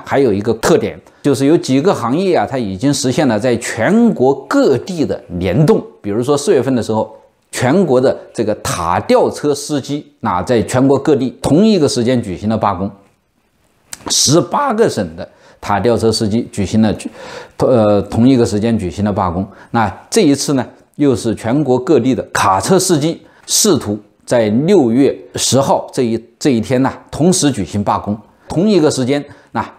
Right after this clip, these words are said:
集体上街，这就是共振。那但是呢，这一次，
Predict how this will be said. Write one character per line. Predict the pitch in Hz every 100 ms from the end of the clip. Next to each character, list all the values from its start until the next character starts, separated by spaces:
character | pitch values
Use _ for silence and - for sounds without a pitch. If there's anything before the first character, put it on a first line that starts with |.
| _ -
集 | 151 202
体 | - 110
上 | 139
街， | 117 131 - - _ _ -
这 | 214
就 | 160 135
是 | 110
共 | 107 156
振。 | 107 127 - - _ _
那 | - - _
但 | - 208
是 | 170
呢， | 180 185 -
这 | -
一 | 202 135
次， | - 160